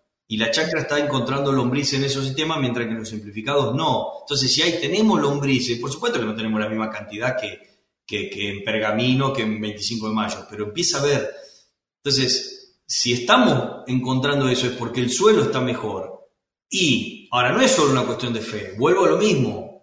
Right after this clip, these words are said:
Cuando vamos a las estadísticas vemos que soja es la que más se beneficia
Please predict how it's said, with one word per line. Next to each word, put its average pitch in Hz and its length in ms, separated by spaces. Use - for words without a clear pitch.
Cuando 113 240
vamos 170 300
a 175 60
las 175 120
estadísticas 180 580
vemos 135 280
que 113 100
soja 143 360
es 135 40
la 123 140
que 123 100
más 120 640
se 131 80
beneficia 165 580